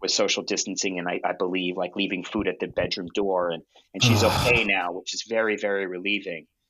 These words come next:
Speaker 1: Um, 'cause I had all kinds of, like, fears and bad dreams about what that would be.
Speaker 2: Of
Speaker 1: So,
Speaker 2: course.
Speaker 1: so then over the course of that week, I was having fever dreams and sweats every night.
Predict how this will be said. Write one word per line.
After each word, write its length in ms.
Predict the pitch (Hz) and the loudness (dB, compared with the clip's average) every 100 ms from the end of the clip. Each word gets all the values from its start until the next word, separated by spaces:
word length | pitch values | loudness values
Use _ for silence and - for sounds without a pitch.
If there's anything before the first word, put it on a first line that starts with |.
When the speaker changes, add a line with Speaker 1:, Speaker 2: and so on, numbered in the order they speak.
| _ _ - | _ _ -6
Speaker 1:
Um, 380 | 90 85 82 - | -4 -4 -8 -16
'cause 100 | 101 | -6
I 60 | 95 | 0
had 140 | 104 | 2
all 220 | 107 104 - | 4 2 0
kinds 320 | 98 92 92 | -4 -4 -6
of, 120 | 82 | -8
like, 220 | 85 80 - | -6 -6 -10
fears 500 | - 98 90 85 87 | -6 -2 0 -2 -4
and 120 | 82 | -2
bad 260 | 92 90 87 | 0 0 -2
dreams 380 | 95 87 87 87 | -6 -8 -8 -6
about 220 | 82 85 | -6 -6
what 140 | 82 | -6
that 100 | 85 | -8
would 120 | 82 | -8
be. 180 | - 80 _ _ - - - | -10 -12 _ _ -20 -14 -8
Speaker 2:
Of 60 | - | 0
Speaker 1:
So, 140 | 135 | 4
Speaker 2:
course. 320 | 127 123 - - _ _ _ _ - | 4 2 -2 -6 _ _ _ _ -6
Speaker 1:
so 140 | 131 | -2
then 400 | 120 165 175 165 131 | 2 4 4 2 -2
over 160 | 135 | -2
the 60 | 135 | 0
course 260 | - 143 131 | 0 -2 -2
of 120 | 117 | 0
that 180 | 107 - | 0 0
week, 440 | 120 107 104 - _ _ _ _ _ _ _ _ _ - | 0 0 -4 -14 _ _ _ _ _ _ _ _ _ 0
I 120 | 107 | 2
was 140 | 113 | 0
having 480 | 120 110 107 101 98 - _ | 0 -2 -2 -8 -10 -18 _
fever 260 | 139 131 120 | -2 -2 -2
dreams 380 | 107 101 95 92 | -4 -4 -6 -8
and 120 | 90 | -6
sweats 460 | - 110 90 - | -2 0 0 -2
every 220 | 95 90 87 | -4 -4 -4
night. 280 | 82 78 | -6 -8